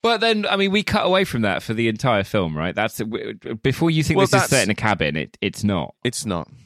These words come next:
Speaker 2: That's the day after the events that we're about to see.
Speaker 1: Um.
Speaker 2: Beth, a guitar tech, finds out she's pregnant and heads to downtown L A to see her sister Ellie
Speaker 1: Mm-hmm.
Speaker 2: and her family.
Speaker 1: Mm-hmm.
Speaker 2: Uh, here we see that the sisters are a little bit estranged.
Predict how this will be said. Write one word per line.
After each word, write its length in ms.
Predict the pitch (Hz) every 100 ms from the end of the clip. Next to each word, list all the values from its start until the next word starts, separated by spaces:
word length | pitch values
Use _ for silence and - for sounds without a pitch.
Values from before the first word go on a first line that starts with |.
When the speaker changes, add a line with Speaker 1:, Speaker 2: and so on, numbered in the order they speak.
| -
Speaker 2:
That's 260 | 117 120 -
the 100 | 127
day 340 | - 113 110 101
after 420 | 104 104 - 107
the 160 | 101
events 380 | 101 95 90 78
that 80 | 98
we're 140 | 95 90
about 240 | 82 71
to 100 | -
see. 320 | - 52 -
Speaker 1:
Um. 280 | 90 85 78 _ _
Speaker 2:
Beth, 540 | 113 117 135 147 - -
a 80 | -
guitar 400 | 113 117 135 117
tech, 260 | - 120 -
finds 360 | - 110 110
out 200 | 107 104
she's 220 | - 110 -
pregnant 580 | - 113 113 120 139 - -
and 120 | 101
heads 260 | 113 110 -
to 60 |
downtown 720 | 107 117 120 120 127 117 113 113
L 240 | 107 107
A 260 | 104 110 123
to 420 | - 107 101 101 -
see 340 | - 120 110
her 240 | 104 104
sister 560 | 101 - - 110 - 107 -
Ellie 400 | 107 110 113 143
Speaker 1:
Mm-hmm. 320 | 107 104 104
Speaker 2:
and 100 | 104
her 60 | 104
family. 480 | - 110 110 120 175
Speaker 1:
Mm-hmm. 320 | 113 117 123 123 _ -
Speaker 2:
Uh, 360 | 107 110 107 110
here 280 | 101 139 156
we 100 | 156
see 160 | - 151
that 80 |
the 60 | -
sisters 500 | - - 165 - 147
are 80 | 135
a 40 |
little 140 | 135 123
bit 100 | -
estranged. 1000 | - - 131 127 131 139 156 156 - -